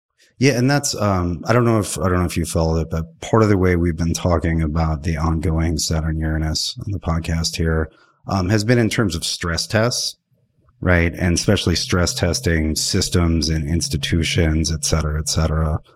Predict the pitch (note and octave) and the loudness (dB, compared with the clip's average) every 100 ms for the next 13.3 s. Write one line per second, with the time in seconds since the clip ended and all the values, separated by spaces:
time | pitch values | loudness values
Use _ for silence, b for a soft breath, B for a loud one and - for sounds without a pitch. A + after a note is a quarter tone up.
0 | b b E2 D#2+ D#2 D2+ D2 - E2+ E2 | b b 2 2 2 0 0 0 2 4
1 | D#2+ D#2+ E2 D2+ F2 - E2+ D#2+ D#2+ E2 | 2 2 -2 -2 -4 -2 0 2 0 0
2 | D#2+ D#2+ D2+ D#2+ D2 D#2 D#2 D#2 C#2+ D#2 | 0 0 0 -2 -2 0 0 -2 -2 0
3 | D#2+ D#2+ D#2 - b b b - D#2+ D2+ | 0 0 -2 -8 b b b 0 2 2
4 | D#2 D#2 - E2 D#2 D2+ - E2 D#2 D#2+ | 0 -2 -2 -2 0 -2 -2 -2 0 0
5 | D2+ - _ _ _ _ _ _ _ G2+ | -2 -6 _ _ _ _ _ _ _ 0
6 | G2 F#2 E2 E2+ E2 E2+ E2 - - _ | 0 -2 -2 -2 -2 -2 -4 -8 -14 _
7 | - F2+ D#2+ - _ G2 G2 G2+ F#2 - | -2 -2 -2 -6 _ -2 2 2 2 -6
8 | b b b _ G#2+ B2 A2 C3+ B2+ - | b b b _ 0 0 2 -2 -2 -2
9 | C#3+ C#3 F#3 F3 G3+ G#3 D#3+ D#3+ D#3+ G#2 | -6 -6 -6 -2 -2 -2 -4 -2 0 0
10 | F#2 B B - B2 - - - C#3 F3+ | -2 B B -14 -10 -6 -6 0 2 4
11 | F3 A#2 G2 F2 F#2 F2 - E2 F2+ E2+ | 4 2 2 2 0 0 -2 -2 0 0
12 | A#2 - A2 G#2 - B2+ C3 B2 A#2+ B2 | 0 2 2 2 2 2 2 2 4 4
13 | C#3 A2+ | 4 2